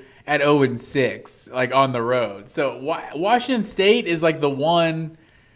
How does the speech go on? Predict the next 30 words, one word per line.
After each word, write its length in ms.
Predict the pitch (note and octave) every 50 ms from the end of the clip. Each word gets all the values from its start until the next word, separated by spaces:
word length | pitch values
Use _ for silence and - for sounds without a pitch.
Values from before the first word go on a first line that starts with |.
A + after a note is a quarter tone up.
| _ _ _ _ _ _ _ _ _ _ -
the 100 | E3+ E3+
one 240 | D#3+ E3 F#3+ G3 G3
that 100 | F#3 E3+ E3
you, 200 | E3+ E3 E3+ E3
like, 180 | D#3 D#3 D#3
okay, 260 | E3 F#3+ F3 - F3+
you 100 | D#3 D#3+ E3
might 180 | E3+ E3+ D#3+
give 160 | D#3+ E3+ E3 D#3
'em 80 | D#3 D3+
that 260 | D#3 D#3+ E3+ D#3 C#3+
one. 180 | - E3 E3
It's 80 | D#3+ D3
like, 340 | D#3 D3+ D3 D3+ - D3+ C#3+
they 120 | D3+ F#3+ B3+
went 200 | D4 D#4+ D4+ -
bowling 360 | F3+ D#3+ D3+ D3 C#3 C#3 C3+
last 360 | C3 B2+ C3 C3+ C3 - -
year. 360 | C3+ C3 C3 C#3+ F3 F#3+ F#3
So, 160 | F3 - G3+
like, 180 | F#3 F3+ F3+ E3
they 160 | E3 G3+ A#3+
were, 220 | B3+ C4 C4+ B3+ A3
they 160 | F3 E3 F3
were 80 | F#3
not 160 | F#3+ A#3 B3+ A#3
a 40 |
bad 360 | F3+ E3 E3 E3+ E3+ E3 D#3 D#3+
team. 420 | - E3+ G3+ G#3 E3 A#2 A#2+ C3+
So, 440 | C3 - E3 D#3 D3 C#3+ C#3 C#3+